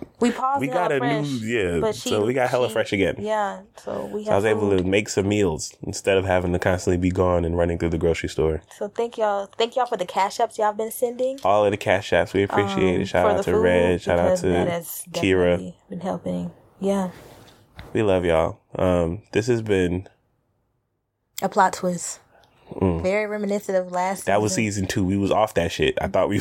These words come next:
Speaker 2: <laughs> was
Speaker 1: Nope.
Speaker 2: now. What was season three's theme?
Speaker 1: Taking our shit back.
Speaker 2: So much for that shit.
Speaker 1: We are taking it back. We're keeping this baby here.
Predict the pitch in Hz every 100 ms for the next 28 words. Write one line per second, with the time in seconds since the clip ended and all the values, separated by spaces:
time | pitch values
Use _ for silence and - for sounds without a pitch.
0 | - - 120 - - 139 113 120 107 -
1 | - 117 - - 123 143 156 151 165 151
2 | 147 147 170 - - - - - - -
3 | - 214 202 196 - 202 185 180 175 -
4 | - - - - - 143 165 175 165 147
5 | 151 147 123 110 - _ _ _ _ -
6 | 247 302 294 240 202 185 185 180 226 208
7 | 202 196 196 214 214 220 226